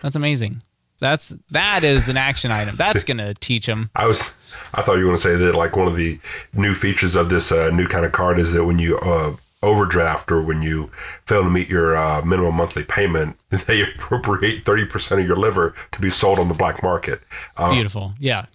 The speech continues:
Speaker 1: totally.
Speaker 2: Yeah.
Speaker 1: <laughs> That might as well.
Speaker 2: Right.
Speaker 1: Might as well. It's one of those things that, like, it cost American Express four hundred thousand dollars total for the entire campaign, for the making the film and for putting it out there.
Speaker 2: That's Kleenex
Speaker 1: And
Speaker 2: money.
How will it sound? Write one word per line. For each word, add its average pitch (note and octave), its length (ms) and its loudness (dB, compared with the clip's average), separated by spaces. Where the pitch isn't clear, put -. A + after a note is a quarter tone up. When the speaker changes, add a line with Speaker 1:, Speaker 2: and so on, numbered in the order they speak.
Speaker 1:
totally. A2+ 340 -2
Speaker 2:
Yeah. - 280 4
Speaker 1:
<laughs> - 40 -18
That G3+ 140 -4
might F3+ 220 0
as D#3+ 140 -2
well. B2+ 360 -2
Speaker 2:
Right. F#2+ 280 2
Speaker 1:
Might D#3+ 140 0
as D3 100 -2
well. C3 200 0
It's D#3+ 240 0
one F#3+ 140 0
of G3 60 0
those F3+ 160 0
things F3+ 260 -4
that, D#3 220 -6
like, D3 400 0
it B2+ 180 -2
cost D#3+ 300 -4
American E3 260 0
Express B2 640 -2
four C#3+ 200 0
hundred D#3 240 -2
thousand C3+ 260 0
dollars A2 340 0
total B2 540 -2
for A#2 280 -2
the A2+ 140 -2
entire A2 280 -2
campaign, G#2 500 -4
for G#2+ 320 -2
the G#2+ 220 -4
making B2+ 440 -2
the C3 80 0
film A#2+ 460 -2
and G#2+ 420 -6
for G#2 600 -4
putting A2+ 200 -6
it G#2 80 -4
out G2+ 180 -6
there. G2+ 160 -2
Speaker 2:
That's F2+ 160 -2
Kleenex A2 360 0
Speaker 1:
And A#2 220 2
Speaker 2:
money. C#2+ 220 -4